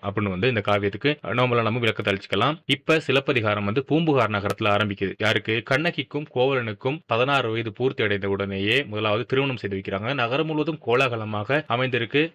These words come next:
இவருடைய திருமணம் நடைபெற்று முடியவே, இல்லற வாழ்க்கையில் சீரும் சிறப்புமாக செல்வ செழிப்போட வாழ்ந்து வராங்க. இவ்வாறு இருக்க, கோவலன் ஒரு முறை நாடக அரங்குக்கு சென்றிருக்கின்ற பொழுது, அந்த இடத்துல தான் நம்மளுடைய மாதவியை சந்திக்கிறாரு. யார் மாதவி அப்படின்னு பார்த்தா,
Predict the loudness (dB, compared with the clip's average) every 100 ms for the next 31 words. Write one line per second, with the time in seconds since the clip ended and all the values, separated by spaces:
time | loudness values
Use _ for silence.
0 | _ 0 6 6 6 4 2 2 2 4
1 | 2 0 0 2 4 4 2 0 2 4
2 | 4 4 4 2 2 0 0 2 2 4
3 | 2 0 0 0 0 0 2 2 4 2
4 | 2 -2 2 2 2 2 2 2 0 0
5 | -2 -2 -2 4 6 6 4 2 2 2
6 | 2 0 4 4 4 0 -2 -4 -2 0
7 | 0 0 2 2 2 0 -2 -2 -4 -8
8 | -8 -6 -4 -4 -4 -2 0 2 0 0
9 | -2 0 0 0 -2 -2 -4 -2 -2 -2
10 | -4 -2 -2 -2 0 0 0 -2 -2 -4
11 | -4 -4 -6 -4 -4 0 2 2 0 -2
12 | -2 -4 -4 -6 -6 -6 -4 -4 -2